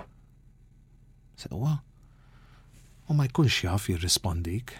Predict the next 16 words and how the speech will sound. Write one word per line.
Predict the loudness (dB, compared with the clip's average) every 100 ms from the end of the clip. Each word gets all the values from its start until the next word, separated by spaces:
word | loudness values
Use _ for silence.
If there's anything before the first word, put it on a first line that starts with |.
| -16
x'għandek | -2 2 4 4 2 2 2
jew |
xi | 2
ħadd | 2 4
jgħidlek | 4 4 2
għax | 2 4
jiena | 6 8
inqas | 6 4 4 4 6
minn | 6
dakom | 6 4 4 2
il-ieħor, | 4 4 2 4 2 2
għax | 0 0
jiena | 2 4 6
inqas, | 6 4 -2 0
għax | 2
jiena | 4 4